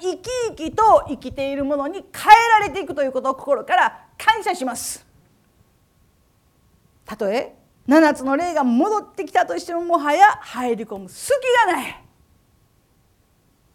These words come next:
神様に対する情熱が満ち溢れている人の心は、神が支配しておられる場所です。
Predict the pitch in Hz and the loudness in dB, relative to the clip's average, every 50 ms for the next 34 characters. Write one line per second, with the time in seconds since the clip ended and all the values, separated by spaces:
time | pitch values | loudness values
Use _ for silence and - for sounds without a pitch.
0 | _ _ - - - 247 220 208 - 220 233 220 220 214 220 269 262 233 247 - | _ _ -14 -8 -6 -6 -6 -6 -8 -8 -8 -8 -8 -6 -6 -4 -4 -4 -6 -8
1 | 220 220 185 220 254 262 254 247 247 254 - 254 285 294 269 - 240 254 254 - | -12 -10 -6 -4 -4 -4 -4 -6 -10 -12 -10 -8 -6 -6 -6 -6 -8 -10 -10 -12
2 | - - - 254 233 247 254 233 226 240 233 214 226 220 220 - 190 185 180 - | -14 -10 -8 -8 -6 -6 -6 -8 -6 -8 -10 -12 -12 -14 -16 -16 -16 -16 -12 -12
3 | 208 202 202 202 190 196 214 - - - - - _ _ _ _ _ _ _ - | -12 -12 -10 -10 -10 -10 -8 -10 -10 -10 -12 -18 _ _ _ _ _ _ _ -20
4 | - - 180 165 156 - 277 403 _ _ _ _ _ - - - 302 277 240 240 | -20 -18 -18 -18 -14 -14 -14 -14 _ _ _ _ _ -20 -16 -12 -12 -12 -12 -12
5 | 214 208 190 - - - 214 - - 226 214 208 220 254 370 440 392 - _ _ | -14 -14 -16 -16 -14 -14 -14 -12 -12 -12 -14 -12 -10 -6 -6 -6 -6 -8 _ _
6 | - - - - - - - _ - - - | -20 -20 -20 -20 -20 -20 -20 _ -20 -20 -20